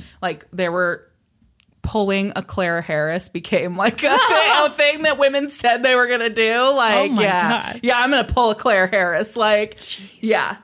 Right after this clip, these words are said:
Speaker 1: Um, there were lots of people who didn't believe that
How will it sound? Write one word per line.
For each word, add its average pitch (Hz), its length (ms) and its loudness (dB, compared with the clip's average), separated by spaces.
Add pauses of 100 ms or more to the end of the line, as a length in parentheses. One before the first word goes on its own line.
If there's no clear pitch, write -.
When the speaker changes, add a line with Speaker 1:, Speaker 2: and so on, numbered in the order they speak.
(300)
Speaker 1:
Um, 233 520 -2
there 240 160 -4
were 277 120 0
lots 185 380 -2
of 294 100 -8
people 208 600 -2
who 196 680 0 (300)
didn't 208 400 -4
believe 196 760 -6 (200)
that 160 540 -4